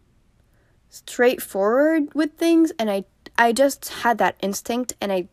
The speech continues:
took a little piece of paper from the front desk at that interview place, and I wrote my name and email on there and phone number, and after she came out of the studio, I was like, "Here you go. You can have it. Can you,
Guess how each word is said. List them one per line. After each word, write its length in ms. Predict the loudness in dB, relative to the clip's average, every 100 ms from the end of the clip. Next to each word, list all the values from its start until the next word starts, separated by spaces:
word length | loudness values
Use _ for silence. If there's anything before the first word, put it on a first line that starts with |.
| _ -10
took 220 | -8 -4
a 40 |
little 360 | -4 -2 -4 -6 _ _ _ _ _
piece 240 | 0 0 -2
of 160 | -2
paper 260 | -2 0 -2
from 220 | -2 -4
the 80 | -4
front 340 | -2 -2 0
desk 300 | -2 -2 -4
at 80 | -4
that 160 | -4 -4
interview 320 | -4 -4 -6
place, 420 | -6 -6 -6 -8 -18 _ _ _ _
and 100 | 0
I 80 | 0
wrote 300 | 2 2 2
my 160 | 0 0
name 300 | 0 0 -2
and 200 | -2 -4
email 540 | -2 0 0 -2 -6 -12 _
on 220 | -4 -2 -2
there 340 | -2 -2 -4 _ _ -6
and 160 | -2
phone 240 | 0 0 0
number, 420 | 0 0 0 -4 -4
and 340 | 0 0 -4 -10 _ _ _ _ _ _ _ 0
after 300 | 2 2 -4
she 140 | -6
came 180 | -4 0
out 160 | 2 2
of 120 | 0
the 100 | -6
studio, 360 | -6 -2 0 0
I 120 | -2
was 120 | -2
like, 220 | -6 -6 -20 _ _ _ _ _
"Here 280 | _ 0 4
you 160 | 4 2
go. 260 | 0 -4 _ -4
You 100 | -2
can 160 | 0
have 200 | 2 2
it. 220 | 2 -2 -2
Can 160 | 0
you, 260 | 0 -2